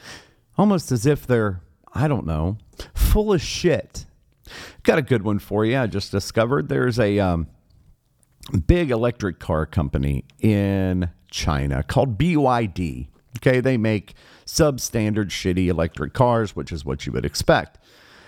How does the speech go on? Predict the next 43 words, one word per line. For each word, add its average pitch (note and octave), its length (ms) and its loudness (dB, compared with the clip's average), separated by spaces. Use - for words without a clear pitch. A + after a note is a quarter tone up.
Um, D#3 540 0
but E3+ 440 0
they D3 180 2
want C3 280 -4
to - 120 -6
be, A#2 540 2
uh, A2 360 0
able G#2+ 260 0
to B2+ 140 -4
claim G2+ 360 0
that A#2 160 0
they G2 200 0
are G#2 160 0
the A2 140 0
largest G2 580 0
producer G2+ 720 0
and G2+ 140 0
largest F#2+ 380 0
seller F#2 380 0
of G#2 100 0
electric F#2 380 -2
cars F2 340 2
in G#2+ 80 0
the A#2+ 80 2
world, C3 500 0
which, - 540 -2
you D#3+ 120 2
know, A#2 200 0
if - 120 -8
you G#2 60 -2
made G#2 260 2
decent G2 360 -2
cars G#2 440 0
and F#2 140 2
they F2+ 100 2
were, E2 420 0
you F#2+ 140 2
know, F2 300 -2
priced F#2+ 420 0
right, F2 360 0
and G#2+ 120 2
in F2+ 120 0
China, F2+ 500 0